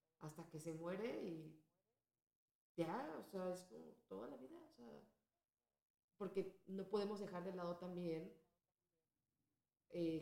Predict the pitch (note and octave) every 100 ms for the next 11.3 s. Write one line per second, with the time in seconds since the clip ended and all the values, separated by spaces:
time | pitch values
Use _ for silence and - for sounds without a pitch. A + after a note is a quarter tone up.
0 | - F#3+ - F3+ F#3+ F3+ G3 F#3+ F3 E3+
1 | D#3 E3 D#3+ F3 F#3 F#3 F3+ F3 E3+ G3+
2 | - - - D#3 - - _ _ D#3 D#3
3 | B3 A3 G#3 G3 - B3+ - A3 - F3+
4 | A#3+ A#3+ F#3+ - F3+ A3 G3+ - A3+ -
5 | - - D#2 D#2+ D#2+ - - _ _ _
6 | _ _ - G#2+ - - - F3 E3+ E3
7 | F#3+ F3 F3+ F3+ F3 E3 - E3 E3 D#3+
8 | F3 F3 E3+ F3 D#3 D3+ G#2 D#3+ D#3+ E3+
9 | F#3+ E3+ D#3 D#3+ E3 E3 D#3+ D3+ D3 D3
10 | D3+ D3 D3+ D3+ E3 D#3+ D#3+ D#3 C#3+ D3
11 | D3+ D#3+